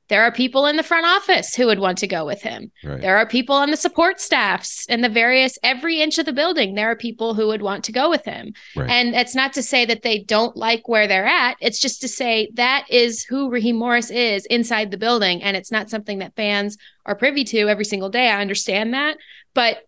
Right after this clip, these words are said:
Speaker 1: it is something to reiterate here. It's an important variable here. It does have a massive implication on the building if they cannot keep him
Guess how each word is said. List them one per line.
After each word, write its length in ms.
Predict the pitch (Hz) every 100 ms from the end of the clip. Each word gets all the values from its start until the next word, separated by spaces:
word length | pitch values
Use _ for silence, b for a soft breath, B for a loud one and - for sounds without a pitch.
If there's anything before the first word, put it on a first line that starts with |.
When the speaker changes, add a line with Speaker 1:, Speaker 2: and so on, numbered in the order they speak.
| -
Speaker 1:
it 140 | 240
is 160 | 294 294
something 400 | 277 240 240 214
to 160 | 240 233
reiterate 440 | 285 349 240 196
here. 180 | 214 214
It's 160 | 214 214
an 80 |
important 340 | 208 247 - 208
variable 440 | 233 311 254 208
here. 360 | 190 180 190 190 _ _ _ _ -
It 180 | 240 240
does 240 | 240 269
have 480 | 214 240 240 214 208 b b _ 247
a 180 | 233
massive 1000 | 214 214 220 240 277 - 226 208 202 - _ _ _ _ _ _ _ -
implication 840 | 262 240 214 262 294 233 208 202
on 140 | 202 208
the 80 |
building 440 | 202 262 277 202 202
if 200 | 214 -
they 140 | 226
cannot 400 | 214 247 233 -
keep 220 | - 262
him 400 | - 202 196 196